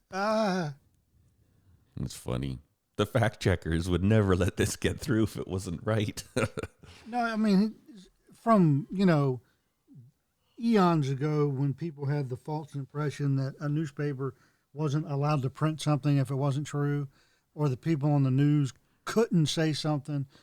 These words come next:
Speaker 1: unless it was true, and that's never been the
Speaker 2: Yeah.
Speaker 1: case. But for some reason, it was a wives' tale out there. Now people think, "Oh, it can't be on the internet if it's not true." Are you
Speaker 2: Yeah.
Speaker 1: crazy?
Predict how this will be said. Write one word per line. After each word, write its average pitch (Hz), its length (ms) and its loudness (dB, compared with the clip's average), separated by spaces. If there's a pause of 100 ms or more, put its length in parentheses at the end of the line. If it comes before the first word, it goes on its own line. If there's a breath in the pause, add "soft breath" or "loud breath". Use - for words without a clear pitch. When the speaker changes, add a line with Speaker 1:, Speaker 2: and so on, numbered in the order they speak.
(160 soft breath)
Speaker 1:
unless 143 300 0
it 170 80 -6
was 139 180 -6
true, 147 400 -4 (100)
and 156 120 0
that's 165 180 -4
never 202 280 2
been 135 220 2
the 151 120 0
Speaker 2:
Yeah. 147 40 -4
Speaker 1:
case. 160 460 -2 (440 soft breath)
But 180 180 2 (480)
for 165 120 -6
some 208 260 0
reason, 160 280 2
it 160 100 -2
was 135 160 -4
a 131 80 -4
wives' 135 380 -4
tale 139 320 -4
out 135 220 -8
there. 139 280 -8 (380)
Now 170 160 -4
people 170 320 -2
think, 175 300 -6 (180)
"Oh, 233 180 -8
it 214 100 -10
can't 262 200 -12
be 226 100 -8
on 214 180 -10
the 190 100 -2
internet 240 460 -8
if 190 100 -10
it's 170 120 -10
not 196 280 -14
true." 269 480 -12 (680)
Are - 80 -12
you 80 220 -2
Speaker 2:
Yeah. 69 100 -4
Speaker 1:
crazy? 320 500 0